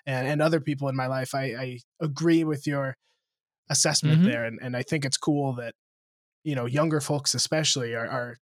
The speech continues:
Speaker 1: willing to share. Maybe there's, like, a therapist's, like, group, and they're like, "We gotta fight back, you know, they're giving out our secrets for free."
Speaker 2: Yeah, well, and
Speaker 1: <laughs>
Speaker 2: two, I mean, even more so 'cause we're millennials, but for Gen Z especially,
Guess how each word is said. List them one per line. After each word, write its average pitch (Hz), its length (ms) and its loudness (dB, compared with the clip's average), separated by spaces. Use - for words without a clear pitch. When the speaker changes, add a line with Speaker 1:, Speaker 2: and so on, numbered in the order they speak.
Speaker 1:
willing 180 300 6
to 160 120 0
share. 175 240 6
Maybe 214 260 6
there's, 208 240 6
like, 190 160 6
a 160 140 4
therapist's, 180 800 4
like, 143 240 0
group, 170 280 2
and 156 80 -2
they're 156 80 2
like, 147 140 2
"We 190 80 6
gotta 196 160 8
fight 175 260 4
back, 160 300 2
you 147 80 -2
know, 151 100 2
they're 156 120 2
giving 165 240 6
out 160 160 6
our 139 80 4
secrets 160 400 4
for 135 160 -4
free." 131 360 -4
Speaker 2:
Yeah, 247 280 6
well, 220 280 6
and 220 220 6
Speaker 1:
<laughs> 208 60 6
Speaker 2:
two, 233 400 8
I 202 100 6
mean, 190 380 6
even 185 240 6
more 170 220 8
so 151 340 8
'cause 139 200 2
we're 170 160 6
millennials, 143 600 6
but 131 180 4
for 139 120 4
Gen 147 340 6
Z 139 260 4
especially, 120 840 2